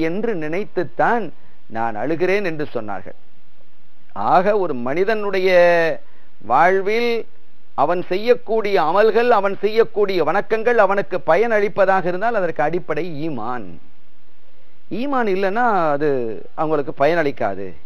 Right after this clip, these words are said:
என்பதை உமர் ரலியல்லாஹு தஆலா அன்ஹு அவர்களுடைய இந்த சொல் நமக்கு சொல்லி தெ-, தெளிவுபடுத்தி காட்டுது.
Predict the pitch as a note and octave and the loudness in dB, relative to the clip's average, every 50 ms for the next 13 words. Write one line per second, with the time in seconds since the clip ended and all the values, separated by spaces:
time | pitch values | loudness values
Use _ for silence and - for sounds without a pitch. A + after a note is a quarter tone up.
0 | - - G#2 B2+ D3 C#3 C#3 D3+ F#3+ G#3 D#3+ - - - - - - - - B2 | -6 -4 -2 -2 0 0 2 2 2 2 0 -2 -4 -6 -6 -6 -6 -4 -2 2
1 | E3 F3+ F#3 D#3+ D#3 D3 C#3+ C3 C3 C3 B2+ A#2 A#2 A#2+ G#2 - A#2+ A#2 A#2+ A#2+ | 2 2 2 2 0 0 0 2 2 2 2 2 0 -4 -2 0 0 2 2 2
2 | A#2+ A#2 A2 G#2+ G#2+ G2+ G2+ A2+ A#2+ A#2+ A#2+ A#2 A2+ A2 G#2+ G#2+ G#2 G#2 G2+ F#2+ | 0 -2 -2 -2 -2 -2 -2 -2 -4 -4 -4 -6 -4 -4 -4 -4 -4 -4 -6 -6
3 | F#2+ F2+ - - - - - - - - A#2+ A#2+ A#2 A2 - - E3+ G#3 G#3 F3+ | -6 -6 -6 -6 -6 -6 -6 -6 -6 -4 -2 -2 -2 -2 -2 -2 -2 -2 -2 -2
4 | D#3 D3+ C#3+ E3+ - E3+ F3 G3 G3+ F#3 - - E3+ D3+ C3+ - F#3 G#3+ A#3 G#3 | -2 -2 -4 -4 -2 -2 0 2 2 2 2 0 -2 -2 0 0 0 0 2 0
5 | G#3+ F#3+ D#3+ F3 D#3 - E3+ D#3 C3+ C3 A#2 | 0 0 0 0 2 4 4 4 4 0 -4